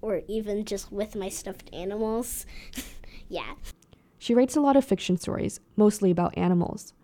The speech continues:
Speaker 2: Sometimes when she gets ideas in the middle of the night, she wakes up, turns on her bed lamp,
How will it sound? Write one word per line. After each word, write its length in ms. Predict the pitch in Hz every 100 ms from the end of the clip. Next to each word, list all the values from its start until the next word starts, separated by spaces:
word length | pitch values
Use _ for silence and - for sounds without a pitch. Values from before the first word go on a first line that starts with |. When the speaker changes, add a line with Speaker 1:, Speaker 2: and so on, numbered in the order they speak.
| _ _ _ _ _ _ _
Speaker 2:
Sometimes 580 | - 226 214 240 247 247
when 100 | 208
she 120 | 202
gets 240 | 190 185 196
ideas 500 | 180 180 185 208 -
in 140 | 190 180
the 60 |
middle 200 | 175 175
of 80 | 175
the 80 | 180
night, 320 | 175 180 - - _ _ -
she 140 | 202
wakes 320 | 185 185 -
up, 240 | 226 254 - _ _ -
turns 240 | 208 190
on 120 | 190 196
her 120 | 180
bed 220 | 180 180
lamp, 300 | 196 214